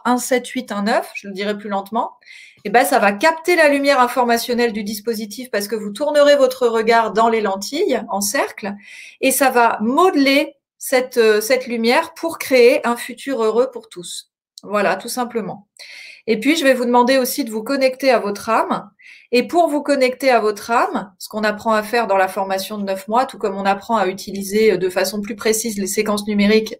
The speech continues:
et un peu le dispositif, eh bien, euh, vous allez simplement vous connecter, euh, au niveau de votre cœur physique.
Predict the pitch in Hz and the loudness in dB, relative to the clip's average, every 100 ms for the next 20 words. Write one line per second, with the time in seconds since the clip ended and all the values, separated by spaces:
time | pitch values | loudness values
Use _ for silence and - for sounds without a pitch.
0 | - 208 202 202 220 190 - 196 185 190 | -2 2 4 4 0 0 -6 -6 -6 -4
1 | 294 359 - - - - - - - 233 | 0 0 -2 -18 -16 -14 -16 -18 0 2
2 | 202 247 285 359 - 226 214 208 208 202 | 6 6 6 4 2 4 6 6 4 0
3 | 233 226 226 240 269 320 - - _ _ | 0 4 4 6 4 4 -2 -10 _ _
4 | - - 302 294 269 247 247 320 254 220 | -8 -4 -4 -2 -2 0 0 0 -4 -4
5 | 294 294 285 - 294 294 277 - 208 202 | -4 -4 -8 -4 -2 0 -2 -2 -2 -2
6 | 202 233 240 226 208 214 208 208 202 294 | -2 -4 -2 -2 0 0 -2 -6 -4 0
7 | 294 - 254 214 226 403 - | 0 -4 -10 -6 -6 -6 -10